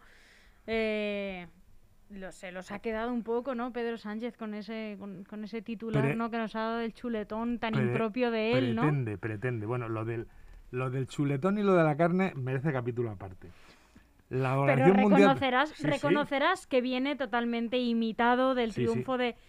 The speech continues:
Speaker 1: de ese discurso de Ayuso, que en
Speaker 2: Es
Speaker 1: Ayuso te hace gracia porque como si tienes un amigo que es ese tipo de amigo cazurro que hace esas bromas y a ti te hace gracia,
Speaker 2: Es,
Speaker 1: y
Speaker 2: es
Speaker 1: Ayuso ha triunfado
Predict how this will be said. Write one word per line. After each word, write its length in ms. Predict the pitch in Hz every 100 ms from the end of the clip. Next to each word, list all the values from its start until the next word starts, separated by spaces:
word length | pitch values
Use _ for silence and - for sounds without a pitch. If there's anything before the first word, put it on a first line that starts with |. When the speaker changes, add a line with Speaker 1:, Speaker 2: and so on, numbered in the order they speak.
| - -
Speaker 1:
de 100 | 226
ese 160 | 247 277
discurso 440 | 277 240 277 240
de 120 | 262
Ayuso, 440 | 254 254 254 262 269
que 180 | 240 -
en 140 | 277
Speaker 2:
Es 100 | 226
Speaker 1:
Ayuso 220 | 254 277
te 80 | 285
hace 180 | 262 269
gracia 320 | 254 247 294
porque 280 | 277 247 220
como 240 | - 202 190
si 100 | 180
tienes 280 | 220 233 233
un 140 | 240
amigo 380 | 233 233 233 254
que 200 | 214 196
es 140 | 190
ese 200 | 233 226
tipo 280 | 202 233 233
de 80 | 226
amigo 300 | 220 233 226
cazurro 500 | 214 196 247 240 233
que 80 | 226
hace 140 | 220
esas 200 | 226 226
bromas 360 | 220 233 240 240
y 40 |
a 40 | 214
ti 140 | 220
te 100 | 233
hace 160 | 220 220
gracia, 440 | 220 220 247 262 - -
Speaker 2:
Es, 280 | 107 - -
Speaker 1:
y 120 | 240
Speaker 2:
es 80 | 233
Speaker 1:
Ayuso 280 | 233 247 269
ha 60 |
triunfado 560 | 247 254 240 262 262